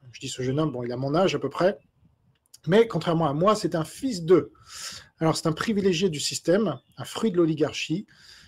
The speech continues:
euh, qu'il reproduit, puisqu'il est en concubinage d'ailleurs avec une journaliste socialiste du système, hein, comme on va le voir, Léa Salamé. Mais donc, c'est, euh, le fils, euh, de André Glucksmann, donc c'est un fils d'eux, et l'oligarchie se reproduit, euh, beaucoup comme ça,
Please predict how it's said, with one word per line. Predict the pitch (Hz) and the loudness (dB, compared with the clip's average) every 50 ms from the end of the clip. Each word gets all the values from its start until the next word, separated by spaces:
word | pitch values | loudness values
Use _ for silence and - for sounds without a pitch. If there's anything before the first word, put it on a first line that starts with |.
| _ _ _ 143 | _ _ _ -12
euh, | 131 120 | -10 -10
qu'il | - - 147 | -6 -2 0
reproduit, | 135 131 151 147 - - 151 135 131 165 214 | 2 4 2 2 2 0 0 2 2 0 0
puisqu'il | 208 - - - - 147 143 170 143 127 135 | -2 -4 -10 -8 -6 -6 -6 -4 -4 -2 -2
est | 143 143 151 | -2 0 -2
en | 147 143 | -4 -4
concubinage | - 151 - - 151 151 156 165 160 123 | -4 -8 -8 -4 -2 0 2 2 2 2
d'ailleurs | 143 139 143 135 | 2 2 4 2
avec | 139 139 - | 0 0 -2
une | 139 139 | -2 0
journaliste | 147 147 147 151 151 151 151 - 147 131 | 2 2 4 4 2 0 0 -4 -4 -4
socialiste | 120 - - 180 - - 165 165 220 214 165 | -2 0 -2 -2 0 0 0 2 2 0 -2
du | 151 143 | -4 -6
système, | - - 151 - - 214 233 220 202 | -6 -6 -6 -2 0 0 2 2 0
hein, | 220 202 | 0 0
comme | - 175 139 | -2 -4 -4
on | 131 117 | -4 -6
va | 117 117 | -8 -8
le | 113 | -2
voir, | 107 139 175 226 240 - - _ _ _ _ _ _ - _ _ _ _ _ _ _ _ _ _ _ - - | 2 2 2 2 2 -2 -10 _ _ _ _ _ _ -20 _ _ _ _ _ _ _ _ _ _ _ -12 -4
Léa | 139 135 139 127 | -2 0 0 0
Salamé. | 120 - - 123 120 120 143 185 233 - - _ _ - - - - - - _ | 0 -2 -4 -4 -2 0 0 0 0 -2 -6 _ _ -20 -20 -20 -20 -20 -4 _
Mais | 175 208 247 233 | 4 6 6 6
donc, | 180 208 247 - | 6 4 2 2
c'est, | - - - 180 196 208 202 | -2 0 4 6 8 8 8
euh, | 165 147 135 | 6 4 2
le | 131 131 127 | 0 -2 -4
fils, | 123 - - 185 208 196 - - - - - _ - | -6 -4 -2 -2 -2 -2 -2 -6 -8 -10 -14 _ -12
euh, | 139 135 127 123 120 113 | -10 -8 -8 -8 -8 -6
de | 117 131 131 127 131 - | -6 -4 -4 -4 -4 0
André | - 214 208 160 156 143 185 247 226 | 2 2 4 4 4 4 4 2 2
Glucksmann, | 160 160 147 131 - - 139 139 160 202 196 | 2 0 0 -2 -4 -6 -4 -2 -2 -2 -2
donc | 165 123 - | -4 -8 -10
c'est | - 135 | -10 -12
un | 123 | -12
fils | - - - 202 175 139 120 | -12 -10 -8 -6 -6 -6 -4
d'eux, | 117 131 156 196 208 190 | 0 4 6 6 8 6
et | 156 135 135 | 6 4 4
l'oligarchie | 139 139 139 135 147 139 - - 208 | 2 2 4 2 2 0 0 -2 -6
se | - - | -6 -2
reproduit, | 143 135 160 156 - - 170 156 143 165 185 185 170 | 2 2 2 2 0 -2 -2 -2 -2 0 2 2 4
euh, | 147 127 | 2 4
beaucoup | 131 139 131 - 202 180 | 2 0 0 0 0 0
comme | 160 143 127 | 0 -2 0
ça, | 135 156 196 220 | 2 2 2 0